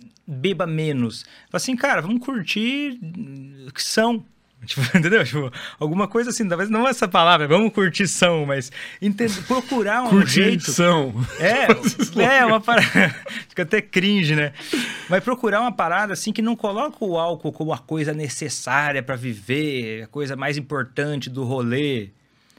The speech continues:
Speaker 1: mas colocar uma, uma, uma outra e promover eventos assim, né? Eu, eu lembro que eu fiquei tão triste uma vez que eu vi um dos caras que mais enten-, entende de álcool, ou entendia,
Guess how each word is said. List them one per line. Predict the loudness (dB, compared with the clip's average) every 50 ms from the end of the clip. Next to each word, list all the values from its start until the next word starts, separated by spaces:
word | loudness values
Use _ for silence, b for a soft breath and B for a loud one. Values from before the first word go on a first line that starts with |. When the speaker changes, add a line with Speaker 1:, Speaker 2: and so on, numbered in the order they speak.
| _ _ _ _ -12
Speaker 1:
mas | -10 -10 -10
colocar | -8 -8 -6 -6 -4 -2 -2 -2 -2
uma, | -2 -4 -2 -2 -4 -4
uma, | -4 -4 -4 -4 -4
uma | -4 -4 -4
outra | -4 -4 -4 -4 -4 -6 -8 -8
e | -8 -8 -12 -12 -6
promover | -2 -2 0 0 0 -2 -2 -2 -2 -2 -2
eventos | -2 -4 -2 -4 -2 -4 -4 -6 -6 -8
assim, | -8 -8 -8 -6 -6 -4
né? | -4 -6 -8 -12 b b b b b b b b b b
Eu, | -12 -10
eu | -8 -8 -8
lembro | -8 -8 -10
que | -10 -12 -12 -10 -12 -12 -14
eu | -14
fiquei | -10 -8 -8 -6
tão | -4 -4 -4 -4
triste | -2 -2 -2 0 0 -2 -2 -2
uma | -2
vez | -2 -2 -4
que | -4 -6
eu | -4
vi | -2
um | -2 -2
dos | -2 -4 0
caras | 0 0 0 0 -4
que | -6 -6
mais | -4 -2 -2 -2 -2 -2 -2
enten-, | -2 -2 -2 -4 -4 -4 -6 -8 -8
entende | -6 -6 -4 -4 -4 -4 -4 -6
de | -6 -4 -2
álcool, | -2 -2 -4 -4 -6 -8 -8 -6 -4
ou | -2 -2
entendia, | -2 -2 -2 -2 -2 -2 -2 0 0 0 0 0 -2 -4 -6